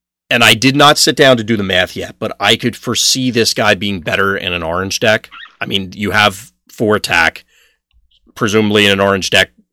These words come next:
the bot mode is just gonna croak as soon as something looks at it funny. But the plus two defense on, you know, arbitrary headmaster or head, or on arbitrary body, rather,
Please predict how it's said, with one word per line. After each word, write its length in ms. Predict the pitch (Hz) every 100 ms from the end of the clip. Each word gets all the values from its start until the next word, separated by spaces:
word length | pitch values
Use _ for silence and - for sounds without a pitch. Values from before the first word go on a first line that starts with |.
| _
the 80 | -
bot 280 | 85 92 -
mode 220 | 101 95
is 80 | 87
just 260 | 82 107 -
gonna 160 | 104 90
croak 500 | - - 107 92 -
as 80 |
soon 160 | - 101
as 80 | 85
something 300 | 98 82 80
looks 220 | 82 -
at 120 | 82
it 80 | 76
funny. 360 | - 76 73 - - - - _ _ _ _ -
But 180 | 123
the 80 | 123
plus 320 | 117 156 160
two 160 | - 156
defense 540 | 135 131 139 117 101 - _ _ -
on, 540 | 110 113 113 113 101 87 _ -
you 80 |
know, 180 | 95 85 _ _
arbitrary 840 | 117 123 120 - 131 117 110 101 - _ _ _ _ _ _ _ _ _ _ _ -
headmaster 920 | 117 127 107 92 92 - 104 90 85
or 160 | 80 - -
head, 280 | - 101 90 _ -
or 180 | 113 92
on 160 | 98
arbitrary 380 | 98 113 107 120
body, 380 | 85 104 98 95
rather, 400 | 82 80 80 78